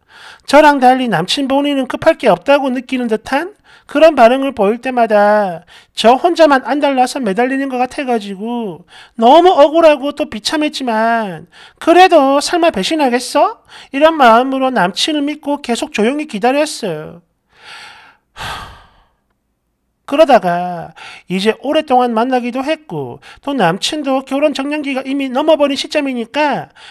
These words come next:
비록 "그래, 내가 자존심은 좀 상해도 결국은 나한테 청혼하지 않을까?"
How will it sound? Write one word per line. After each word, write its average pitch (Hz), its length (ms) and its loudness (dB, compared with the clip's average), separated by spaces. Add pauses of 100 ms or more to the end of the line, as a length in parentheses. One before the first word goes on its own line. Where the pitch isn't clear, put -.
(140)
비록 254 440 0
"그래, 254 460 -2 (240)
내가 208 240 0
자존심은 285 480 -4
좀 269 140 -4
상해도 220 880 -6 (760)
결국은 349 440 4
나한테 262 300 0
청혼하지 311 500 0
않을까?" 240 920 -2